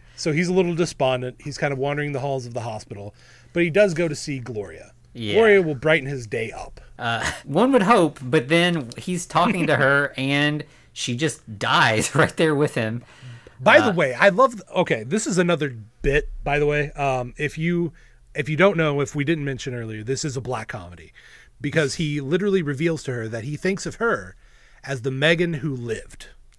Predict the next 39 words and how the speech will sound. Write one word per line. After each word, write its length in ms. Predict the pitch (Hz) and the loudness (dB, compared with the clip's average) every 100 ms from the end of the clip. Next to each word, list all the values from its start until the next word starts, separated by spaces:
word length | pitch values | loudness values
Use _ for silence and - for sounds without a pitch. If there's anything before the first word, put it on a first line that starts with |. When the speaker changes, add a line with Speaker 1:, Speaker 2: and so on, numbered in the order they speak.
| _ _ _ _ _ - - | _ _ _ _ _ -18 -2
Speaker 1:
Immediately 540 | 156 151 180 185 - | 2 6 6 6 4
<laughs> 140 | 190 185 | 4 6
she 120 | 285 | 6
dies. 840 | 226 208 - 220 208 233 185 330 - | 6 6 8 6 6 4 4 0 0
Speaker 2:
<laughs> 40 | 269 - - - 247 - 147 - - - | -4 -4 -8 -4 -4 0 -2 -2 -10 -6
Yeah. 320 | 277 151 117 - _ _ | -2 -2 -2 -8 _ _
Speaker 1:
She 160 | - 190 | -8 -6
just 300 | 147 180 - | -4 -6 -6
flatlines 800 | 185 196 175 151 139 127 117 113 - | 2 2 2 0 0 -2 -8 -16 -12
im-, 320 | 151 151 165 | -8 -4 -2
after 300 | 165 175 - | 2 2 2
he 80 | 143 | -6
says 280 | 127 139 107 | -6 -8 -10
that. 220 | 104 90 _ _ _ _ _ - | -14 -16 _ _ _ _ _ -4
Speaker 2:
And, 300 | 131 135 147 | 0 2 2
you 80 | |
know, 160 | 123 117 | 2 2
immediately, 720 | - 139 160 190 180 139 143 | 2 0 0 2 2 4 2
because, 320 | 131 127 135 | 0 0 2
like, 160 | 135 120 | 2 2
this 160 | 123 151 | 0 -2
is 100 | 113 | -4
just 200 | 151 - | -4 -2
what 180 | 127 107 | -2 0
Dan 320 | 123 143 139 | 2 2 2
is 140 | 131 | 0
stuck 280 | - 143 135 | 2 0 2
doing 300 | 139 139 139 | 0 0 2
in 80 | 127 | 0
every 220 | 127 139 | 0 0
movie. 300 | 131 127 107 | 0 0 -2
Speaker 1:
Mm-hmm. 80 | 110 | -4
Speaker 2:
He 280 | 123 131 123 | -4 -6 -6
tr-, 100 | - - 120 | -12 -10 -2
desperately 440 | 170 - 170 160 | 0 0 0 0
tries 280 | 151 156 151 | 2 2 2
to 80 | 165 | 0
revive 480 | 151 123 120 117 | 2 2 2 2
her. 320 | 123 117 113 | 0 -2 -2